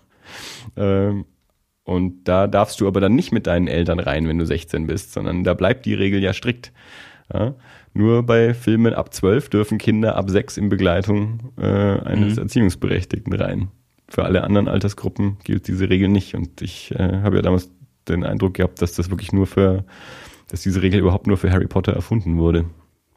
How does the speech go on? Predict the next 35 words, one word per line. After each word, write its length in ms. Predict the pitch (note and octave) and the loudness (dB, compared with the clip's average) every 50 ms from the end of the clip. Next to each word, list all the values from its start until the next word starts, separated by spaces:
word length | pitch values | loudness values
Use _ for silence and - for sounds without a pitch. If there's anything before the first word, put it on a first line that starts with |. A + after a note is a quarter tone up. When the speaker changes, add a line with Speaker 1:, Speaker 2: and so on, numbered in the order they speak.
| _ _ _ _ _ - - - - - - _ _ - - _ _ _ | _ _ _ _ _ -20 -20 -20 -20 -20 -20 _ _ -20 -20 _ _ _
Speaker 2:
Nicht 340 | - G#2+ G#2 G2 G2+ G#2+ A#2 | -2 0 0 2 0 -2 -4
auszuschließen. 560 | - F#2+ - - - - - - - - - - - _ _ _ _ _ _ - | -6 -6 -8 -8 -12 -12 -12 -12 -16 -16 -18 -20 -20 _ _ _ _ _ _ -16
Speaker 1:
Ja, 100 | - - | -10 -6
weil 120 | F#2 F#2 | -4 -4
das 180 | F2+ E2 - - | -4 -4 -2 0
halt 140 | F#2 E2+ - | 0 0 0
irgendwie 160 | - F#2 F#2 | -2 -2 0
doch 180 | F2+ F#2+ E2 - | 0 0 0 2
auffällig 460 | - F2 F2+ - - F#2 E2 D#2+ D#2+ | 2 0 0 2 0 0 0 0 0
war, 140 | C#2+ C#2+ D2+ | 0 0 0
dass 120 | - - | 0 -2
das 100 | - G#2 | -4 -4
Speaker 2:
Ja. 60 | G2+ G2 | -2 -2
Speaker 1:
genau 220 | F2 D2 D2+ D#2 | 0 0 0 0
in 100 | D2+ D2+ | 0 0
dem 160 | D#2 D#2 D#2 | 0 0 2
Jahr 280 | D#2 D2+ D2 D2 D2+ D#2 | 2 2 2 2 2 2
war, 180 | D#2 D2+ D2+ | 2 2 2
als 300 | - C#2+ E2 - - - | 0 -2 -4 -6 -10 -8
einer 240 | - - D2+ D#2 D#2 | -4 -2 0 0 0
dieser 240 | D#2+ D#2+ - D2 D2 | 0 0 0 0 2
Harry 140 | D2 D2 F2 | 2 0 0
Potter 240 | - - D#2 D#2 D#2 | -2 -2 -2 -2 -2
Filme 240 | - D#2+ E2 E2 | 0 0 2 2
rauskam, 540 | E2 D#2+ E2 E2 D#2+ - - D#2+ D#2 D#2 D#2+ | 2 2 0 0 -2 0 0 2 2 2 2
die 80 | D#2 D#2 | 0 0
dann 140 | D2 D2 D#2+ | 0 0 0
eben 200 | C2+ D#2 E2+ D#2 | 0 0 2 2
dann 180 | D#2 D2+ D#2 | 2 0 0
schon 160 | - - - | 0 -2 -4
etwas 240 | - - - E2 D#2+ | -2 -2 -2 -4 -2
düsterer 480 | - F#2 F#2 - - - D2 D2+ D2+ D2 | 0 -2 -2 -2 -4 -4 -2 -2 -2 0
wurden. 280 | D#2+ D2+ D2+ C#2+ D2 C#2+ | 0 0 0 0 0 0
Also 140 | C#2+ D#2+ D#2 | 2 2 0
ich, 120 | D2 - | -2 -4